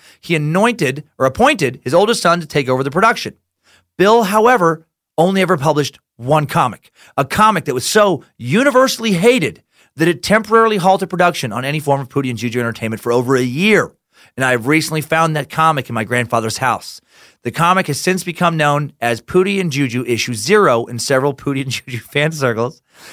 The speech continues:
and it historically was only in circulation for less than one day. It only took sixteen hours for the comic to be immediately removed from store shelves across the world, but the damage was already done. Nobody except for the seldom few who own the comic know the real title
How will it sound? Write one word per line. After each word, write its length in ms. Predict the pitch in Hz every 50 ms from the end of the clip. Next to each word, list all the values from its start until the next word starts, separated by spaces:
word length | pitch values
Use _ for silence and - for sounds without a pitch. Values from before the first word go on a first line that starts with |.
| - - _
and 160 | - 143 156
it 100 | 160 156
historically 800 | 143 139 135 - - - 175 202 226 226 214 - 151 143 147 131 -
was 140 | 131 135 - -
only 300 | 165 185 220 240 254 247
in 80 | 240 220
circulation 640 | - 208 202 - 196 185 165 151 147 139 - 160 147
for 140 | - 156
less 280 | 147 135 131 131 123 -
than 220 | - 143 135 120
one 300 | 101 110 113 113 113 110
day. 420 | 101 131 143 139 127 98 82 - _ _ _ _ _ _ _ _ _ _ _ _ _ -
It 80 | 123
only 120 | 139 143 135
took 180 | - 135 110
sixteen 380 | - - - 202 - - - 214
hours 280 | 190 175 175 175 175
for 80 | - -
the 80 | 135 139
comic 320 | - 143 143 147 147 -
to 80 | - 117
be 80 | 120
immediately 480 | 113 113 127 143 175 190 185 214 208 202
removed 320 | 196 180 165 151 156 147
from 100 | - 131
store 400 | 123 - - - 185 190 196 208
shelves 380 | 196 - - 143 135 135 120 135
across 400 | 131 - - 135 123 110 - -
the 100 | - 143
world, 460 | 135 135 147 185 190 180 131 101 85
but 80 | - -
the 80 | 110
damage 400 | 98 - 139 143 139 143 151 139
was 120 | 139 131 117
already 280 | 123 113 120 113 110
done. 340 | 101 95 143 135 110 92 87 _ _ _ _ _
Nobody 480 | - 120 139 151 165 180 190 185 202 202
except 300 | 190 190 - 190 180 -
for 80 | -
the 60 | 143 139
seldom 340 | - 175 170 165 180 180
few 180 | 160 - 160 156
who 120 | 143 147
own 140 | 139 147 147
the 80 | 151 143
comic 440 | - 156 151 147 135 117 104 - _ -
know 260 | 120 123 127 131 139
the 100 | 135 143
real 180 | 131 135 139 135
title 500 | 135 - - 156 156 143 107 90 80